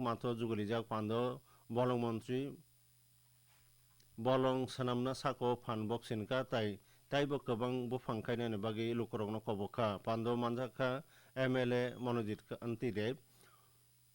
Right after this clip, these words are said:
पल दांसु, चित्तरन्जन देबबर्मा, नन्दिता देबबर्मा रियां,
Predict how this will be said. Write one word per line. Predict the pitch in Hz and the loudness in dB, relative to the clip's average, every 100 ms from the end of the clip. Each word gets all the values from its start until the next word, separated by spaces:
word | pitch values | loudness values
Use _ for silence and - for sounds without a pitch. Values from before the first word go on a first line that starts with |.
| _ _ - _ - | _ _ -20 _ 2
पल | 131 135 123 | 4 4 2
दांसु, | 120 117 - 123 131 - - | 0 0 0 2 0 -2 -4
चित्तरन्जन | 131 - 120 110 104 | -4 0 -2 0 -2
देबबर्मा, | 101 98 120 120 123 131 | -2 -2 0 2 0 0
नन्दिता | 131 120 117 110 113 | -2 -2 -2 -2 -2
देबबर्मा | 104 98 110 117 | -2 -2 -2 0
रियां, | 117 117 123 | 0 0 0